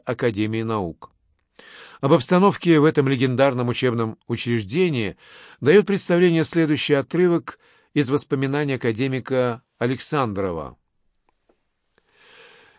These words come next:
В физтехе стиль работы был такой.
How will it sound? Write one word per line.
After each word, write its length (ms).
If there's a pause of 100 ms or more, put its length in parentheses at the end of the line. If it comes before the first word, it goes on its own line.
(140)
В 80
физтехе 560
стиль 280
работы 380
был 180
такой. 500